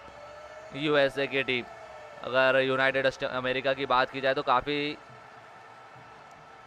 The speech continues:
हर चीज़ में लगभग जो है अव्वल आते हैं, लेकिन इस समय क्रिकेट के मामले में इनकी टीम पिछड़ी हुई नजर आती है। सात ओवर्स का खेल यहाँ पर समाप्त हो चुका है, पच्चीस रन, दो विकेट्स के नुकसान पर। और देखना होगा पावर प्ले के जो है तीन ओवर्स बचे हुए हैं,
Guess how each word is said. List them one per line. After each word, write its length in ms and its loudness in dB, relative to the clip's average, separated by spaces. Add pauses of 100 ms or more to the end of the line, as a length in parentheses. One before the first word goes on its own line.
(120)
हर 200 4
चीज़ 200 -8
में 100 -4
लगभग 320 0
जो 120 2
है 80 4
अव्वल 400 2
आते 200 2
हैं, 80 -2
लेकिन 260 -4
इस 140 -6
समय 280 0
क्रिकेट 320 -2
के 140 -2
मामले 320 2
में 200 -2
इनकी 260 -6
टीम 300 -4
पिछड़ी 360 -2
हुई 180 -2
नजर 260 2
आती 320 0
है। 100 0 (760)
सात 300 4
ओवर्स 240 2
का 160 2
खेल 220 -4
यहाँ 180 2
पर 140 -2
समाप्त 320 0
हो 60 -2
चुका 180 0
है, 80 4
पच्चीस 500 -4
रन, 280 2 (160)
दो 180 0
विकेट्स 280 -4
के 100 -6
नुकसान 380 0
पर। 140 2
और 140 2
देखना 280 -2
होगा 200 0
पावर 260 4
प्ले 140 -4
के 100 -6
जो 100 0
है 160 2
तीन 180 -4
ओवर्स 320 0
बचे 200 0
हुए 180 0
हैं, 100 -2